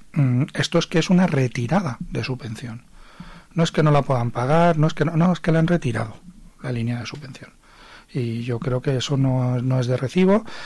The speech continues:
Nosotros, con los presupuestos que ahora hablaremos después, eh, tenemos marcado, obviamente, como hicimos el año pasado,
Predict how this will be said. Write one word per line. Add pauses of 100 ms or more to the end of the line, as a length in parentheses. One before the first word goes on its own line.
(320)
Nosotros,
con
los
presupuestos
que
ahora
hablaremos
después, (360)
eh,
tenemos
marcado,
obviamente,
como
hicimos
el
año
pasado,